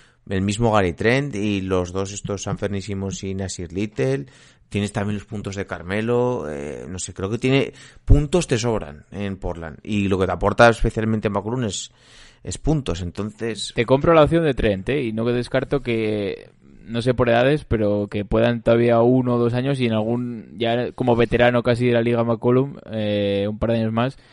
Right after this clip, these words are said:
Speaker 2: sí que se puedan
Speaker 1: Por
Speaker 2: plantear
Speaker 1: eso
Speaker 2: esa
Speaker 1: te digo que el
Speaker 2: posibilidad.
Speaker 1: momento de sacar algo
Speaker 2: Por-
Speaker 1: alto por McCollum es ahora.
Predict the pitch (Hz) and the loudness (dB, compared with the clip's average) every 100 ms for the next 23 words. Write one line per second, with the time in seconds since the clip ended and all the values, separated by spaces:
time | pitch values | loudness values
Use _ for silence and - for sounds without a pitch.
0 | _ - 127 127 127 127 123 127 120 123 | _ -2 0 2 4 4 4 4 4 6
1 | 143 143 127 123 110 120 139 143 147 135 | 8 8 8 6 4 2 0 0 -2 -2
2 | 135 131 123 127 123 131 127 123 120 117 | 0 0 2 2 2 0 -4 -2 0 0
3 | 113 123 127 147 160 - 117 117 117 123 | 2 0 0 -2 -8 -10 -8 -4 -6 -6